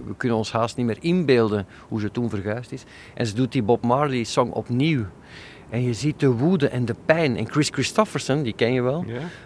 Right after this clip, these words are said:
Speaker 1: Acteur, zanger, waar ik wel van houd. Ik heb hem ooit nog zien optreden. Die komt bij haar staan, terwijl ze wordt uitgejouwd. Die omhelst haar en die zegt, "Don't let the bastards get you." Ja, dat is kippenvel. Maar
Speaker 2: Maar
Speaker 1: de,
Speaker 2: di-,
Speaker 1: de
Speaker 2: maar
Speaker 1: eerlijkheid,
Speaker 2: Ja,
Speaker 1: daar,
Speaker 2: daar,
Speaker 1: daar ging
Speaker 2: ja.
Speaker 1: het o-, daar ging het om over. De eerlijkheid en de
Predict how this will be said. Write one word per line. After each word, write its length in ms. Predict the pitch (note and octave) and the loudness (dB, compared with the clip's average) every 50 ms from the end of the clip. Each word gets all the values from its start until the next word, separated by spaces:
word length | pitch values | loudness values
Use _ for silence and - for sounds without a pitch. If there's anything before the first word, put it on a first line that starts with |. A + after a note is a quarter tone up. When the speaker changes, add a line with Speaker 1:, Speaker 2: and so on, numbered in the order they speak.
| - | -14
Speaker 1:
Acteur, 420 | - G2+ - - - B2+ B2+ C#3 C3 | -12 -12 -12 -6 -2 0 0 0 0
zanger, 400 | G2+ G#2 G#2+ A2+ C3 C#3+ C3+ - - | 0 0 0 0 0 -2 -4 -6 -6
waar 120 | - G#2+ | -6 -6
ik 80 | A2 - | -4 -2
wel 140 | A2+ G#2+ | -2 -2
van 120 | G#2 G#2+ G#2 | -2 -2 -2
houd. 320 | F#2+ F#2+ G2+ A#2 C3 - | 0 0 2 0 0 -2
Ik 60 | - - - | -8 -16 -16
heb 100 | - - | -10 -6
hem 160 | G#2+ G#2+ - | -6 -4 -2
ooit 140 | A2 A2+ - | -2 -2 -2
nog 120 | A#2 A2+ | -4 -6
zien 160 | - - - | -6 -6 -4
optreden. 520 | A2+ B2 - - - A#2 A#2 A#2 B2+ C3 A2+ | -4 -2 -2 -2 -2 -2 -2 -2 -4 -4 -6
Die 120 | A2+ G#2+ | -6 -2
komt 200 | - - C3+ C3 | 0 2 2 4
bij 120 | A#2+ C3 A#2+ | 4 4 4
haar 240 | A2+ B2 C#3 D3+ - | 6 6 4 4 4
staan, 460 | - - - B2 B2+ D3 F#3+ G#3+ G#3 - - - - - - - - - | 0 0 2 2 2 2 0 -2 -6 -10 -16 -20 -20 -20 -20 -20 -20 -8
terwijl 260 | - A2+ A#2 A#2+ C3 | 0 4 6 6 6
ze 80 | B2 B2+ | 6 2
wordt 160 | B2 A2 - | -2 0 0
uitgejouwd. 420 | A#2+ B2+ - - - A#2+ B2 B2+ | 0 0 0 0 0 0 0 0
Die 100 | - A2 A#2 | 0 -2 0
omhelst 420 | A#2 A2+ A2 C3 D3 E3+ - - | 2 4 6 6 6 6 4 2
haar 100 | C3 A#2 | 2 2
en 80 | A2+ A#2 | 2 2
die 80 | A2+ | 2
zegt, 200 | G#2+ C3+ A#2+ G#2+ | 0 -2 -2 0
"Don't 200 | G2+ C3+ C#3+ B2 | 2 2 2 4
let 160 | B2+ C3 B2+ - | 4 2 2 2
the 80 | A2 | -2
bastards 460 | G#2 F2 A#2+ A#2+ B2+ - - G#2 F#2+ G2 | 0 2 2 2 2 0 -2 -4 -4 -2
get 220 | G2+ A#2 A2+ - - | -2 -2 -2 -2 -4
you." 140 | - - - - - - - - - - - - - - - - - - - | -10 -12 -12 -14 -16 -14 -12 -10 -10 -8 -8 -8 -8 -8 -8 -8 -10 -10 -10
Ja, 100 | - - - | -10 -10 -8
dat 60 | - - | -10 -12
is 120 | - - - - - | -12 -12 -12 -12 -4
kippenvel. 440 | - G3+ G3+ - - G2+ - - - - - - - - - - - - - - - - - | -2 -2 -2 -2 -2 -4 -4 -6 -6 -10 -16 -20 -20 -20 -18 -18 -16 -16 -16 -16 -16 -10 -2
Maar 200 | - C3 D3+ D#3 | 2 4 6 6
Speaker 2:
Maar 40 | - | 4
Speaker 1:
de, 80 | D#3 | 2
Speaker 2:
di-, 80 | - E3 - - - | 0 -4 -6 -6 -4
Speaker 1:
de 80 | C3+ D#3+ | -2 0
Speaker 2:
maar 80 | C#3 C#3 | 4 6
Speaker 1:
eerlijkheid, 800 | A3 C4 C4 A#3 F#3+ - - C#3 A#2 G2+ G2 - - - - - | 6 8 8 6 4 4 4 2 2 2 0 -4 -8 -14 -14 -12
Speaker 2:
Ja, 80 | B2+ A#2+ | -8 -8
Speaker 1:
daar, 120 | A2+ A#2 | -6 2
Speaker 2:
daar, 280 | G#2+ D3 D3 C#3 B2 A2+ | 4 4 4 4 2 2
Speaker 1:
daar 140 | - C#3+ C3 | 2 2 2
ging 100 | A#2+ C3+ | 4 2
Speaker 2:
ja. 40 | B2+ A#2 | 0 2
Speaker 1:
het 80 | - | 2
o-, 160 | A#2 G#2 F2 | 0 0 2
daar 160 | F#2 C3+ C#3 C3 | 2 0 0 2
ging 120 | C#3+ C#3+ | 0 0
het 80 | C3 - | 0 0
om 120 | A2+ A2+ | 0 0
over. 140 | G#2 F#2 G2 | 0 0 -2
De 80 | A#2 - | -4 6
eerlijkheid 640 | - F#3 G3+ A#3+ G3+ G#3+ G3+ - F#3+ F3+ F#3 F3+ - | 10 10 10 10 10 6 2 2 2 0 0 0 -2
en 120 | - C3 | 0 0
de 80 | A#2+ A#2+ | 2 0